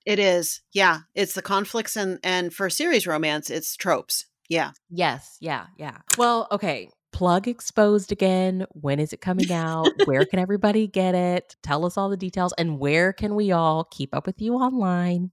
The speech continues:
Speaker 1: Well, you can, uh, keep up on me, wi-, keep up with me on W W W dot author anna stewart dot com. All my social media links are there. All my, I've got a brand new website. It's absolutely gorgeous. Thank you, Writerspace.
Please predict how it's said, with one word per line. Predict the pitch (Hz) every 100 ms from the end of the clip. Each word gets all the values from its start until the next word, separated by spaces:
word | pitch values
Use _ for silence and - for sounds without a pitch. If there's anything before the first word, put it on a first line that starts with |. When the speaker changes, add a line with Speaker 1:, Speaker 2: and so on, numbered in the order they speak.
| _
Speaker 1:
Well, | - 226
you | 226
can, | 240 233 -
uh, | 196 190
keep | 254
up | 254 254
on | 247
me, | 240 240 233
wi-, | 226 214 208 -
keep | - 247
up | 202 196
with | 214 233
me | 180 170 294 - - - -
on | 208 196 185 180 175
W | 202 190 196
W | 196 185 180
W | 170 175 175 170 170 170
dot | 165 156 156 - _ -
author | 165 160 156 -
anna | 151 160
stewart | - 151 -
dot | - -
com. | - 170 320 - -
All | 180
my | 190 202
social | - 190 -
media | 180 175 170
links | 160 156 - - - -
are | 165
there. | 160 160 156 156 156
All | - 160
my, | 165 165 165 - -
I've | 165
got | 175 160
a |
brand | 180 175 175
new | 165
website. | 165 - 160 151
It's | -
absolutely | 180 165 - 170
gorgeous. | 170 165 165 -
Thank | 156 151
you, | 156
Writerspace. | 156 185 185 - 185 180